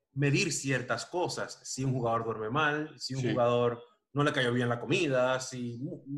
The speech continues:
Speaker 1: muchas cosas, o tiene un problema personal. Eso
Speaker 2: Sí.
Speaker 1: no lo mide en analítica. O si un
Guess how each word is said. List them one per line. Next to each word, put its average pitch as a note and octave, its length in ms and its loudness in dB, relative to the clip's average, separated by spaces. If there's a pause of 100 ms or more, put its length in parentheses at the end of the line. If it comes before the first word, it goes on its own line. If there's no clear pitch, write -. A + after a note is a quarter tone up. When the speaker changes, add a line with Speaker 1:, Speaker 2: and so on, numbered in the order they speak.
(160)
Speaker 1:
muchas G3 360 -4
cosas, C3+ 300 -4
o - 20 -12
tiene C#3 160 2
un C#3 60 -2
problema C3+ 260 2
personal. C3+ 500 -4 (380)
Eso - 180 0
Speaker 2:
Sí. F3+ 60 4
Speaker 1:
no E3+ 60 2
lo D3+ 80 4
mide F#3+ 240 2
en C3 60 0
analítica. G#2 500 -4
O A#2 60 -8
si D3+ 120 -4
un E3+ 160 -2